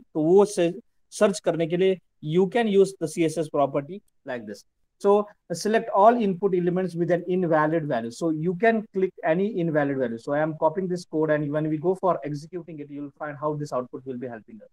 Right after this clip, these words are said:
So assignment ten, so file new and just save it. Control S, that is A S ten dot S T M L. And I'm pasting it. Now see, what we have done is that the input with invalid means what?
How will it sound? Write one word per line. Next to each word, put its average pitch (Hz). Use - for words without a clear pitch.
So 139
assignment 151
ten, 143
so 135
file 147
new 127
and 117
just 123
save 120
it. 113
Control 123
S, 123
that 123
is 131
A 139
S 135
ten 123
dot 120
S 123
T 131
M 120
L. 104
And 131
I'm 120
pasting 139
it. 104
Now 139
see, 160
what 170
we 170
have 165
done 165
is 156
that 135
the 139
input 190
with 180
invalid 139
means 170
what? 170